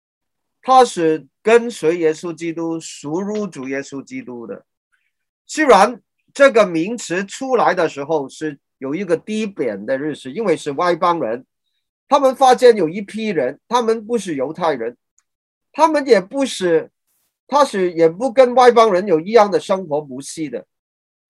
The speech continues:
他们就把一个名词拿出来叫 Christian，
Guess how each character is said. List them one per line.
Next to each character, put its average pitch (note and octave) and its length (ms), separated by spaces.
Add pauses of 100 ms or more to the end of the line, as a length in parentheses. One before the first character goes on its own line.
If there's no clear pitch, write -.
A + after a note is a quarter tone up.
(600)
他 B3+ 140
们 B3 120
就 A3+ 80
把 C3 280 (100)
一 G#3+ 80
个 F#3 140
名 D3 200
词 D3 260
拿 B2 220
出 C#3 140
来 B2 160
叫 C#3 280
Christian， - 560